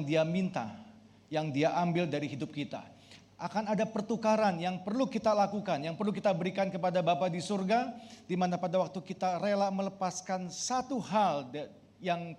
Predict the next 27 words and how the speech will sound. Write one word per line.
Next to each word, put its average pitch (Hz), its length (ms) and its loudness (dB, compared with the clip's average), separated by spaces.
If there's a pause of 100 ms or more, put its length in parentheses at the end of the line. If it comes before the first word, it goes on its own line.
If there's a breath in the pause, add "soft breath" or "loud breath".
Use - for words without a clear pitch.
paling 240 240 2
berharga 175 480 -2
dalam 151 320 -2
kehidupan 147 400 -8
kita, 147 320 -12 (600 soft breath)
maka 165 360 -4
baru 147 240 -2
Tuhan 151 240 -6
berikan 143 320 -6
yang 143 160 -8
lain. 185 480 -4 (280 loud breath)
Dan 156 180 -4
begitulah 170 400 -4
terjadi 160 480 0
dalam 151 240 2
sebuah 139 480 -6
proses 180 400 -2
perjalanan 156 800 -2
kerohanian 160 560 -2
kita, 196 400 -2
sehingga 175 320 -2
kita 180 240 -4
semakin 175 400 -2
lama 180 320 4 (320 loud breath)
semakin 180 640 2
sempurna 170 800 2 (320 loud breath)
dengan 175 320 2